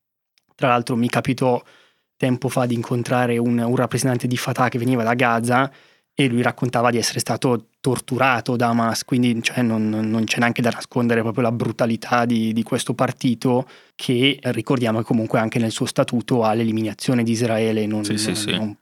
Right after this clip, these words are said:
Speaker 1: diciamo, non ha in, in conto nessuna convivenza con Israele. Il fatto che però sia cresciuto così tanto e che sia diventato il, il rappresentante della popolazione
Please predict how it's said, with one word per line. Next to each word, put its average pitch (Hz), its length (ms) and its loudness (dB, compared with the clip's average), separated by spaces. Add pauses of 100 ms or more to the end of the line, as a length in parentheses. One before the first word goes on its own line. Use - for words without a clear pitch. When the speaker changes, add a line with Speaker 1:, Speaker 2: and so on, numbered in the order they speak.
(160)
Speaker 1:
diciamo, - 720 -10
non 120 200 -2
ha 113 160 -2
in, 113 600 -6
in 123 220 -2
conto 127 360 0
nessuna 127 400 2
convivenza 123 680 2
con 123 180 -2
Israele. 117 560 0 (600)
Il 123 140 0
fatto - 500 -2
che 123 200 -2
però 127 260 0
sia 123 260 0
cresciuto 127 560 -2
così 123 320 0
tanto 123 440 2
e 120 40 -4
che - 120 -8
sia 127 140 -2
diventato 117 1000 0
il, 110 160 0
il 110 200 -2
rappresentante 120 600 -2
della 117 180 0
popolazione 123 920 0